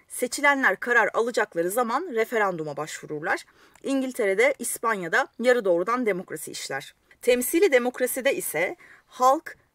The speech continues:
yöneticileri seçer, sonrasında duruma müdahale edemez. Türkiye Cumhuriyeti'nde de temsili demokrasinin uygulandığını söyleyebiliriz. Seçim sistemlerine bakalım.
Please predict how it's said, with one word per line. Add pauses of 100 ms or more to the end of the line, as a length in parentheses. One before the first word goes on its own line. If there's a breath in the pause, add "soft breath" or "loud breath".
(120)
yöneticileri
seçer, (180)
sonrasında
duruma
müdahale
edemez. (180 soft breath)
Türkiye
Cumhuriyeti'nde
de (220 soft breath)
temsili
demokrasinin
uygulandığını
söyleyebiliriz. (1900 soft breath)
Seçim
sistemlerine
bakalım.